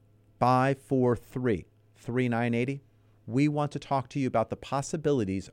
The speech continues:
of a reverse mortgage. We want to talk to you about your present loans and making sure they're the best loans possible. We got spring training starting. We got, uh, uh, what, ball games going on this weekend, first ones,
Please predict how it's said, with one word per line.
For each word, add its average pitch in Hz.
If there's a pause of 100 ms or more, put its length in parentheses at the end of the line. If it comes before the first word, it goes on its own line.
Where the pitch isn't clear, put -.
of 110
a 113
reverse 120
mortgage. 123 (380)
We 131
want 151
to -
talk 151
to -
you 147
about 123
your 143
present 160 (300)
loans 117 (160)
and 131
making 139
sure 147
they're 151
the 147
best 160
loans 123
possible. - (640)
We 160
got 170
spring 185
training 190
starting. 92 (760)
We 117
got, 117
uh, 123 (100)
uh, 113
what, 107
ball 110
games 127
going 139
on 143
this 139
weekend, 151
first -
ones, 143